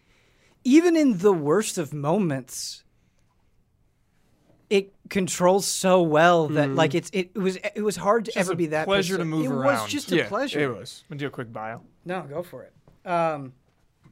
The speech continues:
Speaker 1: while Huber is, is taking a bio break, I am so fascinated because I haven't played a single second of it to learn about New World. It's
Speaker 2: Oh,
Speaker 1: a game
Speaker 2: New
Speaker 1: that
Speaker 2: World.
Speaker 1: seems to be getting a lot of hype.
Speaker 2: Yeah, New World.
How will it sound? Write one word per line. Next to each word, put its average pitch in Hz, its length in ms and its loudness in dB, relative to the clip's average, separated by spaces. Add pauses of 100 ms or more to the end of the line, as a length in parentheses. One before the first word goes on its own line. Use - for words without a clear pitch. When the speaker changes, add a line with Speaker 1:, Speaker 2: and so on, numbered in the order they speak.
(360)
Speaker 1:
while 196 220 -2
Huber 202 340 -2
is, 147 220 0
is 180 140 -10
taking 185 180 -2
a 143 40 -2
bio 147 240 2
break, 127 400 -10 (680)
I 202 140 2
am 196 80 0
so 254 200 2
fascinated 151 600 0
because 143 300 -4
I 156 180 0
haven't 156 280 -4
played 147 200 -4
a 135 40 -6
single 131 280 -10
second 190 380 -6
of 113 140 -14
it 123 140 -18 (640)
to 180 100 -4
learn 151 420 0
about 131 560 -6
New 190 340 2
World. 143 260 2
It's 170 100 2
Speaker 2:
Oh, 247 280 6
Speaker 1:
a - 20 4
game 233 220 4
Speaker 2:
New 220 140 4
Speaker 1:
that - 40 0
Speaker 2:
World. 190 140 4
Speaker 1:
seems 214 320 2
to 208 200 0
be 185 120 -2
getting 160 260 -2
a 180 40 -2
lot 143 160 -2
of 165 80 -4
hype. 165 280 -10 (340)
Speaker 2:
Yeah, 254 440 0
New 247 240 -4
World. 143 480 -2